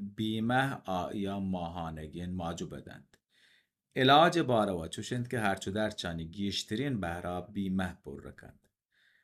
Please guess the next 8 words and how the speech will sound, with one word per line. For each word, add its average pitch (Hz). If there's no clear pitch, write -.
انچوش 113
هم 95
اگن 120
کار 107
سرا 85
پا 85
کاری 87
یا 90